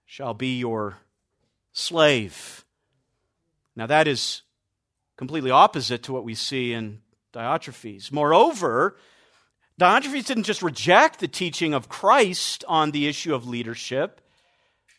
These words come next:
but Diotrephes himself hungered for something that was only to be reserved for Jesus Christ himself.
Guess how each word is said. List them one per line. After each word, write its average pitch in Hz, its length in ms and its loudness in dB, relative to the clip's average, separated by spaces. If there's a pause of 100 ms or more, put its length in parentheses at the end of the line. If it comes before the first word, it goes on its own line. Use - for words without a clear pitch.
but 185 280 2
Diotrephes 214 540 6
himself 233 500 4
hungered 254 600 2
for 160 160 -8
something 170 540 -2
that 175 280 4 (800)
was 180 180 2
only 277 320 4
to 185 260 0
be 165 640 -2
reserved 175 600 4
for 170 160 -4
Jesus 214 420 -4
Christ 180 380 0
himself. - 800 -6